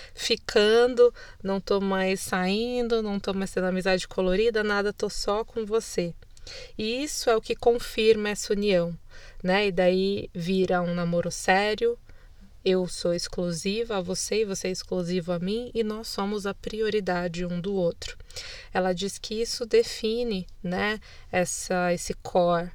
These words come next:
essa parte central da estrutura dos relacionamentos monogâmicos.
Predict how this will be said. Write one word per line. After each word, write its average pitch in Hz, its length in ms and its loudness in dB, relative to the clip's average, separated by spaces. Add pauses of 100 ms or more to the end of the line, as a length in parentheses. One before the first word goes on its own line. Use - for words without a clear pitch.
(160)
essa 180 280 -2
parte 180 360 -4
central 175 800 -2 (300)
da 180 120 6
estrutura 180 640 -2
dos 165 180 -4
relacionamentos 175 760 -2
monogâmicos. 175 920 -4